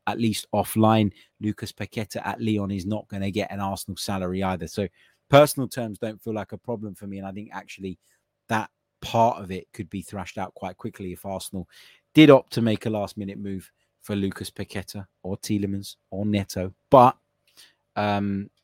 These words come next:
it's about getting them out of their clubs. And that's obviously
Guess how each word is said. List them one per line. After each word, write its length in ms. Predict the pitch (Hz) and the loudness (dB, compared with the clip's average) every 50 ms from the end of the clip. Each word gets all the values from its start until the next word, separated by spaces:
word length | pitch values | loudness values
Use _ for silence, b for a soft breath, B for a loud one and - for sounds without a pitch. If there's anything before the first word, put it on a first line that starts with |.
| _ _ _ _ | _ _ _ _
it's 180 | - 101 - - | -10 -8 -6 -6
about 440 | 113 80 - 123 107 104 107 - - _ _ _ | -6 0 0 0 0 0 -2 -6 -12 _ _ _
getting 360 | 117 110 104 101 95 98 95 | -4 -4 -4 -4 -6 -6 -8
them 160 | 87 95 95 | -8 -6 -6
out 180 | 95 95 - - | -6 -6 -8 -10
of 120 | 92 82 | -12 -10
their 140 | 92 90 90 | -10 -10 -10
clubs. 480 | _ - - 95 85 80 - - - | _ -10 -8 -8 -8 -8 -12 -16 -14
And 100 | - 92 | -10 -8
that's 240 | 101 104 - - - | -8 -8 -10 -10 -10
obviously 440 | 104 95 92 87 - - 92 85 - | -8 -8 -8 -8 -8 -8 -8 -10 -10